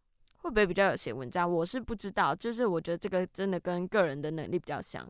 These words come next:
关，因为有些人不是中文系，就有很多比赛，就是甚至不是中文系的人都可以比中文系的人写得好。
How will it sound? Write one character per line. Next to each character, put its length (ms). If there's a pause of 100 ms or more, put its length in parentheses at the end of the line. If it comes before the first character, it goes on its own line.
关， 180
因 80
为 80
有 80
些 120
人 100
不 100
是 100
中 200
文 100
系， 160 (300)
就 100
有 80
很 100
多 140
比 140
赛， 180
就 100
是 60
甚 180
至 140
不 100
是 120
中 160
文 80
系 140
的 60
人 140
都 180
可 160
以 80
比 160
中 220
文 100
系 160
的 120
人 120
写 200
得 120
好。 240